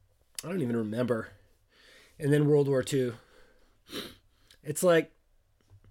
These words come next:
how about I write a story about what the future might be like, instead of going and watching the past tell us what the future might be like, or what the past, what. It's 'cause I,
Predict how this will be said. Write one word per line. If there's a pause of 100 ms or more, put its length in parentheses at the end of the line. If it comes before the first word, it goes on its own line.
(180)
how
about (200)
I (100)
write
a
story
about
what
the
future
might
be
like, (380)
instead
of
going
and
watching
the
past
tell
us
what
the
future
might
be
like,
or
what
the (120)
past, (160)
what. (3000)
It's
'cause
I,